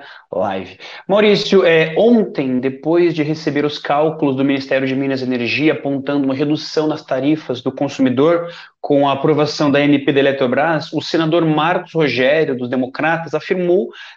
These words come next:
né, que durante uma coletiva justamente com o ministro de Minas, Bento Albuquerque, que pretende, é, apresentar o texto final da matéria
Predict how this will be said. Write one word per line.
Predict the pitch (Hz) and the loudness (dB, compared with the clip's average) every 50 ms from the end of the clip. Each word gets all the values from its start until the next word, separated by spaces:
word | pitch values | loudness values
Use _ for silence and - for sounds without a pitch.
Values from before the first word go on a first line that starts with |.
| _ | _
né, | 190 180 190 196 190 | 0 2 2 2 0
que | 190 - - - 214 196 | -2 -6 -12 -12 -8 -4
durante | 165 170 185 185 190 180 190 | 2 2 4 4 2 2 0
uma | 190 180 185 | -2 -4 -2
coletiva | - 196 180 180 175 - - - 190 202 190 175 165 | 0 0 0 2 0 0 -2 -2 -2 -2 -2 -2 -2
justamente | 139 170 165 - - 156 151 156 160 160 - - | -2 -2 -6 -4 -6 -4 -2 -2 -2 -2 -4 -8
com | - - 160 156 | -2 0 2 2
o | 147 | 4
ministro | 151 151 143 135 139 151 151 - - 135 | 2 2 0 2 2 0 0 -2 -4 -4
de | 127 123 127 | -4 -2 0
Minas, | 127 143 151 147 135 120 117 | 2 2 4 2 2 -2 -2
Bento | 117 127 139 135 - 131 | -4 -2 -2 -2 -2 -4
Albuquerque, | 113 113 - - 185 180 170 - - - - - - - - _ | -6 -6 -2 0 0 2 2 0 -4 -8 -14 -18 -20 -20 -20 _
que | - 294 | -2 -2
pretende, | - - 320 320 320 - - 220 220 233 247 233 240 311 311 302 - - _ _ _ _ | 0 2 0 0 0 2 0 2 2 2 2 4 4 4 4 2 0 -8 _ _ _ _
é, | - 175 180 180 180 175 | 0 2 4 4 4 4
apresentar | 175 - - 196 185 196 196 196 190 190 | 2 2 0 0 0 0 0 -2 -2 -2
o | 190 | -2
texto | 185 - 202 208 202 - - | -2 0 -2 -2 -2 -6 -8
final | - 202 190 185 185 | -6 -4 -4 -2 -2
da | 190 | -2
matéria | 190 190 190 185 - 196 190 196 208 202 | -2 -4 -4 -2 -2 0 2 2 0 -2